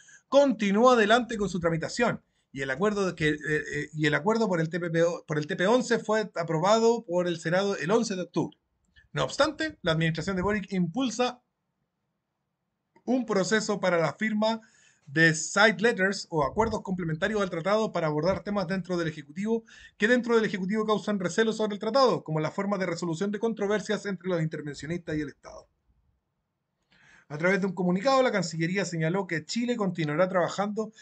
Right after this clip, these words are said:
en conjunto con sus socios comerciales al interior del foro del T P P once. ¿Por qué acá dice T P once y acá dice T P P once? Se comió una P el, el, el, el periodista que no revisa lo que escribió, que ya vamos como en el cuarto error.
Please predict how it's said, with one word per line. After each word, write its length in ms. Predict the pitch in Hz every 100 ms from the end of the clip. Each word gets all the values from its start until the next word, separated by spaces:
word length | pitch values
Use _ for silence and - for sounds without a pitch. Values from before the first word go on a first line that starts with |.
| - -
en 180 | 220
conjunto 580 | 220 208 175 220 214 208
con 140 | 190 165
sus 240 | 165 -
socios 320 | 214 208 208
comerciales 680 | - 147 - 214 226 226 - _ -
al 180 | 156 160
interior 380 | 160 151 180 190
del 160 | 165
foro 280 | - 185 196
del 160 | 165 -
T 100 | 151
P 100 | 151
P 140 | 175
once. 460 | 240 220 - 185 - _ _ - - - _ _ _ - -
¿Por 160 | 202
qué 180 | 233 339
acá 300 | - 220 233
dice 220 | 233 208 214
T 140 | 208
P 140 | 190
once 540 | 180 185 180 190 190 190 -
y 100 | 156
acá 200 | 156 175
dice 220 | 170 170
T 120 | 165
P 100 | 160
P 140 | 156 151
once? 520 | 160 160 165 170 185 _ _ _ _ _ _ _ _ _ -
Se 120 | 175
comió 200 | 175 190
una 160 | 214 202
P 460 | 240 240 226 214
el, 180 | 202 196 175
el, 200 | 180 165
el, 180 | 175 165 170
el 160 | 165
periodista 420 | 175 170 202 208
que 100 | 175
no 120 | 165 190
revisa 400 | 180 202 208 208
lo 80 |
que 80 | 180
escribió, 480 | - - 175 202 - _ _ _ _ _ _
que 220 | 117 135
ya 160 | 170 175
vamos 240 | 190 175
como 100 | 160
en 60 | 147
el 80 |
cuarto 260 | 190 190 196
error. 220 | 151 104